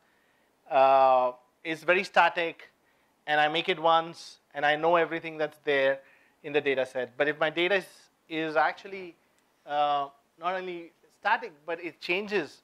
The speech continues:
in variety, or it has some other characteristic which make it harder for me to visualize how to handle this, right? Um, one approach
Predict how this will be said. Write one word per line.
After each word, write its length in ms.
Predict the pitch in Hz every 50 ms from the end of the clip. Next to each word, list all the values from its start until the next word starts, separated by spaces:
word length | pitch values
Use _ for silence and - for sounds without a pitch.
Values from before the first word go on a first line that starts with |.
| _ -
in 180 | 165 151 151 139
variety, 500 | 143 143 139 135 135 135 135 127 147 - _ _
or 300 | - 156 151 156 165 165
it 160 | 180 175 147
has 260 | 160 165 160 160 156
some 200 | - - 165 156
other 180 | 151 151 165 185
characteristic 560 | 180 - 165 156 151 147 - 143 - - 151 147
which 240 | 147 151 147 - - _ _ _ _ _ _ _ -
make 140 | 151 156 160
it 100 | 170 151
harder 280 | 151 147 151 156 160
for 120 | - 165 151
me 120 | 147 147
to 100 | 143 147
visualize 400 | 139 143 - - 143 139 143 -
how 140 | 139 135 139
to 120 | 143 143 135
handle 360 | 123 - 127 123 113 120 113 104
this, 220 | 107 98 _ _ _ -
right? 140 | 135 131 _ _ _ _ _ _ _ _ _ _ _ -
Um, 380 | 135 139 143 143 143 143 143 139 131 _ _ _ _ _ _ _ _ _ _ _ _ _ _ _ _ _ _ _ _ _ _ _ _
one 240 | - 170 208 240 262
approach 580 | 254 - - 233 233 226 226 214 - - -